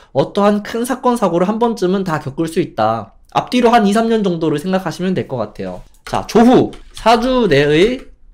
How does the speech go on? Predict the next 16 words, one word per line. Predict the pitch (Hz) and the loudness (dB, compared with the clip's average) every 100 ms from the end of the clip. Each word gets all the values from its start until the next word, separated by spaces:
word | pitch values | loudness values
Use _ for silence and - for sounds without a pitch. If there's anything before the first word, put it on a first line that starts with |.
| - | -10
기후를 | - 185 220 202 220 240 | -4 -2 0 4 4 4
보는 | - 156 151 185 208 | 0 -2 0 -2 -4
관법. | - 139 147 139 107 - _ - | -4 -4 -2 -2 -2 -4 _ -4
이라고 | 170 208 254 | 2 4 6
보시면 | 233 240 247 | 4 2 0
될 | 208 | 2
것 | 180 | 2
같아요. | 135 - 120 92 - - | 2 2 -2 -2 -8 -10
자, | 117 117 | -4 0
이 | 233 269 | 2 4
조후는요, | 202 190 254 220 180 247 349 - | 4 4 4 2 4 2 0 -6
직접적인 | - 185 - 226 220 - 175 165 175 208 | -12 -8 0 0 2 2 2 2 0 0
성패의 | 202 247 247 247 226 220 208 208 247 202 | -2 -4 -4 -2 2 4 4 4 2 2
영향은 | 151 160 170 156 160 226 269 277 - - - | 0 0 -2 0 0 0 -2 -6 -16 -12 -4
별로 | 127 143 165 202 | 0 4 4 4
없다. | 127 - - 98 - | 2 -2 -4 -4 -4